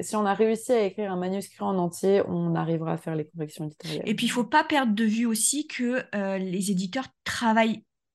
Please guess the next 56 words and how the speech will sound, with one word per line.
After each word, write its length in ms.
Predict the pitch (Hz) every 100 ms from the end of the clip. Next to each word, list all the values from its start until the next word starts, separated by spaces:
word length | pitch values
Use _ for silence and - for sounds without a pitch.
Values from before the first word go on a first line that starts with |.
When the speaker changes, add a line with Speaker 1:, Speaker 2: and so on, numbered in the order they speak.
| -
Speaker 2:
euh, 260 | 196 180 175 170
travaillent 340 | 247 233 226
pour 120 | 214
le 120 | 208
texte, 300 | 202 226 -
en 80 | 185
fait. 220 | 180 185
Ils 40 | -
travaillent 320 | - 220 226
dans 120 | 196
notre 220 | 190 185 226
équipe. 280 | - 240 - - - - -
Ils 80 | 208
sont 160 | 226
avec 260 | 214 208 214
nous 160 | 240
dans 120 | 233 214
l'équipe, 360 | 196 - 254
ils 60 | 180
sont 100 | 165
Speaker 1:
Mhm. 60 |
Speaker 2:
pas 80 | 180
contre 320 | 185 202 -
nous, 180 | 208 254
en 80 | 220
fait. 280 | 185 175 180 _ _ _ _ _
Speaker 1:
Tout 120 | 190
à 100 | 196
fait. 240 | 165 - _ _ _ _ _
Ouais, 120 | 175 170
ouais, 140 | 170
ouais. 180 | 165 165
Puis 140 | 165
ils 180 | 196 185
ont, 160 | 220 -
si 180 | - 240
on 100 | 233
a 100 | 233
signé 760 | - - 233 233 233 247 - _ _ _ _ -
le 120 | 190
manuscrit, 540 | 190 190 196 - 226 226
c'est 200 | - 175
que 380 | - 175 170
ça 200 | 165 -
leur 180 | 160 160
plaît, 260 | - 180 196
enfin, 220 | 196 175
du 160 | 165 156
moins, 220 | 170 190
c'est 140 | 185
qu'ils 80 | 170
Speaker 2:
Oui. 180 | 226 175
Speaker 1:
croient 140 | 180
en, 280 | 185 175 165
au 140 | - 175
texte. 460 | 170 220 - -